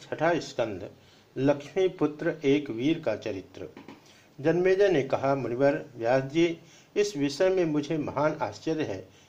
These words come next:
कि भगवान के द्वारा जन्मते ही बालक त्याग दिया गया। निर्जन वन में इस असहाय पुत्र को किसने संभाला? उस छोटे से बालक को बाघ, सिंह आदि हिंसक पशु क्यों नहीं उठा ले गए?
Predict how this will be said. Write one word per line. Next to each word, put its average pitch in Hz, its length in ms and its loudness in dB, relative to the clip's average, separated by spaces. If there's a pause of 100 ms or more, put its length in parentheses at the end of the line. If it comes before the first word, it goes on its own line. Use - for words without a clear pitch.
(120)
कि 143 100 0
भगवान 143 500 0
के 180 160 2
द्वारा 156 400 6
जन्मते 147 560 0
ही 175 180 -2
बालक 135 460 2 (880)
त्याग 160 280 4
दिया 123 300 2
गया। 104 300 -2 (340)
निर्जन 151 480 2
वन 147 180 4
में 170 200 4
इस - 420 -4
असहाय 127 460 2
पुत्र 156 400 -4
को 123 300 -4 (320)
किसने 202 320 0
संभाला? 98 640 -4 (300)
उस 165 200 0
छोटे 156 320 0
से 175 200 0
बालक 143 460 2
को 151 120 0
बाघ, 131 420 2
सिंह 147 380 -4
आदि 131 500 0 (320)
हिंसक 175 400 0
पशु 147 240 -4
क्यों 165 280 -2
नहीं 165 220 0
उठा 131 280 2
ले 117 160 0
गए? 107 200 -2